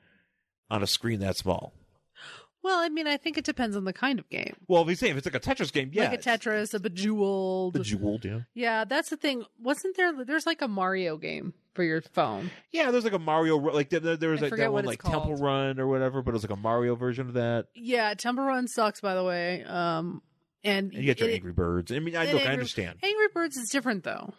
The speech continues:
Speaker 2: I don't know, like a side scroller.
Speaker 1: Yeah,
Speaker 2: Even
Speaker 1: this
Speaker 2: though
Speaker 1: is
Speaker 2: Ang-, Angry Birds is a side scroller, technically, it's more like a puzzle.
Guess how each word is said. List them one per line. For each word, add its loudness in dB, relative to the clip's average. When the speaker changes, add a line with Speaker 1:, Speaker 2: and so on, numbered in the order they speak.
Speaker 2:
I -12
don't 0
know, 0
like -2
a -4
side 2
scroller. -12
Speaker 1:
Yeah, 6
Speaker 2:
Even 4
Speaker 1:
this 2
Speaker 2:
though 2
Speaker 1:
is 0
Speaker 2:
Ang-, -4
Angry 0
Birds 2
is 2
a -2
side 2
scroller, -2
technically, 0
it's -6
more 0
like -2
a -6
puzzle. -4